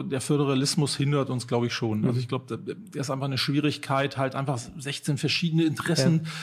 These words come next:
Speaker 1: zu bündeln. Da, da muss man drüber nachdenken, dass man das irgendwo, an welchem Punkt, ob das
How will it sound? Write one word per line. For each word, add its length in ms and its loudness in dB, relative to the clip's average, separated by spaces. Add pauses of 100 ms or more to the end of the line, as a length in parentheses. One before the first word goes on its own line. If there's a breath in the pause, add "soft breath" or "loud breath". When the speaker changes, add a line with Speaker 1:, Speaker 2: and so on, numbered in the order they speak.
(120 loud breath)
Speaker 1:
zu 180 -2
bündeln. 460 4 (240 loud breath)
Da, 140 -2
da 160 0
muss 180 4
man 140 4
drüber 220 2
nachdenken, 540 0
dass 140 -2
man 140 0
das 200 0
irgendwo, 560 0 (220 loud breath)
an 160 0
welchem 240 4
Punkt, 320 -4
ob 100 -12
das 220 -16